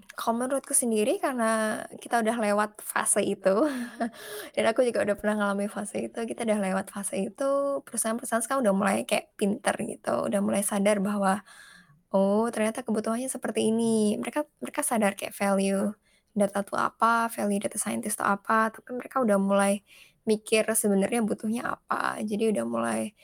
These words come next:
Speaker 1: ya walaupun masih kadang agak nggak jelas juga, tapi udah mulai jelas mereka nge-hire-nya apa, buat apa, terus kerjaannya juga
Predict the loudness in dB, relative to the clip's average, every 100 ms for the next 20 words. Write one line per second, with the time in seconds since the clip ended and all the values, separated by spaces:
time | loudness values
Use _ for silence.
0 | -20 -12 2 2 4 0 0 0 -2 -2
1 | 0 0 0 -2 0 0 0 0 0 0
2 | 0 0 2 0 0 0 2 2 0 -4
3 | -2 0 0 0 -2 -2 0 4 4 2
4 | _ _ _ _ -4 0 0 2 2 2
5 | 0 -2 -2 2 4 4 0 -2 -2 -6
6 | -2 0 2 2 0 0 0 0 -6 -4
7 | -4 -4 -6